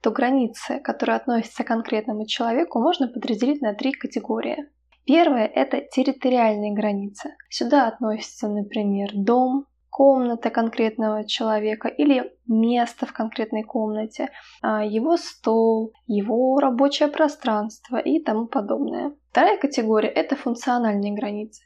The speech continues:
Сюда относятся наши обязанности, наши правила.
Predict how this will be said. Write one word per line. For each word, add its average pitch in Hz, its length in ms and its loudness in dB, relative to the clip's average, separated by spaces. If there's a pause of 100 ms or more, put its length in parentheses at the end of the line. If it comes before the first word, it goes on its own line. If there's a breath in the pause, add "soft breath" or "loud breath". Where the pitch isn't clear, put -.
Сюда 285 340 4
относятся 254 420 0
наши 220 300 0
обязанности, 254 1120 2
наши 220 720 0 (340)
правила. 233 760 2